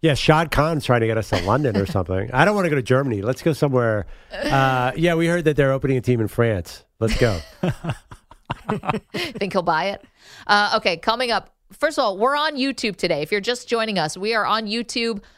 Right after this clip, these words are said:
Speaker 2: for the first time in the history of the show. We're live streaming on YouTube, and this is where you're gonna find us every day, youtube dot com slash C B S Sports Radio. We got the poll up. It's right there in the chat. That's for you, Will.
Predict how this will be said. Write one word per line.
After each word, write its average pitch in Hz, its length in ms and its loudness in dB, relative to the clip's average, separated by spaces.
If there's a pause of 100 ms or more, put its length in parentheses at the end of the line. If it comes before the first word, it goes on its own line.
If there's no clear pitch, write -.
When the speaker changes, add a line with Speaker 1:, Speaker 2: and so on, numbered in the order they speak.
Speaker 2:
for 302 120 -6
the 349 100 0
first - 480 -4
time 170 600 -2 (1000)
in 175 100 -6
the 170 60 -4
history 185 300 -4
of - 20 -4
the 196 60 -6
show. 131 260 -10 (180)
We're 180 240 0
live 175 520 2
streaming 160 540 -4
on 175 140 2
YouTube, 170 380 -2
and 156 100 -2
this 170 140 -6
is 170 80 -8
where 165 120 0
you're 160 40 -8
gonna 160 140 -2
find 147 200 0
us 147 100 -4
every 165 260 0
day, 147 260 0
youtube 208 300 -4
dot 180 180 4
com 175 240 2
slash 170 280 2
C 208 140 -8
B 190 120 -2
S 175 100 -2
Sports 160 320 -4
Radio. 202 340 0 (420)
We 202 80 0
got 202 160 2
the 151 60 -2
poll 269 340 6
up. 277 180 -2
It's 185 140 -8
right 214 260 0
there 254 160 2
in 233 220 -4
the 208 80 0
chat. 254 520 0 (220)
That's 214 360 0
for 220 220 -4
you, 214 640 -2 (160)
Will. 185 920 -4